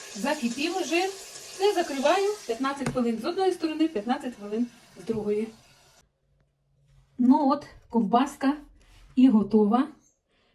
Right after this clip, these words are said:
Подивіться, яка вона вийшла. Я результатом задоволена. Було велике бажання взяти просто гарячу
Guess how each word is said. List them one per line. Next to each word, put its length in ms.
Подивіться, 600
яка 240
вона 280
вийшла. 600
Я 220
результатом 840
задоволена. 960
Було 300
велике 480
бажання 800
взяти 420
просто 600
гарячу 720